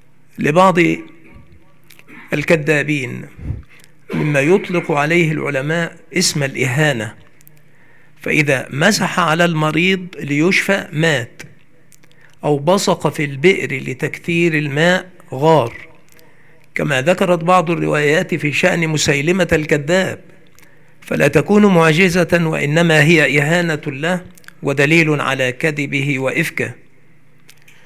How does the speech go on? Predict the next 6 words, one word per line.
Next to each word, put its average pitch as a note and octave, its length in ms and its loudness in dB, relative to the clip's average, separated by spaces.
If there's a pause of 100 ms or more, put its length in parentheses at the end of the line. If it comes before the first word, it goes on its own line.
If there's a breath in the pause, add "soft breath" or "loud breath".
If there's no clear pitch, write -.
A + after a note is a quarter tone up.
(140 soft breath)
من D#3 140 -2
شروط F3+ 380 0
المعجزة F#3 640 -2 (220)
التحدي D#3 580 -2
بها، C3+ 240 -6 (800 soft breath)
وهذا D3 720 2